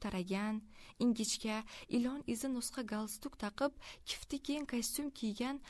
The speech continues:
o'rta bo'yli yigitga ilgarilari havas bilan qaragan odamlar endi uni ko'rishsa, chetlab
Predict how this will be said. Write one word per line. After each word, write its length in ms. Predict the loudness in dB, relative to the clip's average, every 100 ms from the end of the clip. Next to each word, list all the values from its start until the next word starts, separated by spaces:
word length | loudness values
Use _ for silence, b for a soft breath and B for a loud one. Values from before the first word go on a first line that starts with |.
| B 6
o'rta 240 | 6 6 2 4
bo'yli 240 | 2 4 2 0
yigitga 440 | -2 -4 0 -2 -2 B B 0
ilgarilari 600 | 2 2 0 -2 -2 -4 -8 B -4
havas 320 | 0 0 -2 -2
bilan 180 | -4 -4 -2
qaragan 380 | -2 0 0 2 2
odamlar 440 | 4 2 2 0 -2 B B 4 4
endi 240 | 6 4 0 B 0
uni 140 | 2 2 0
ko'rishsa, 500 | 2 4 2 2 0 B B 2
chetlab 360 | 4 4 0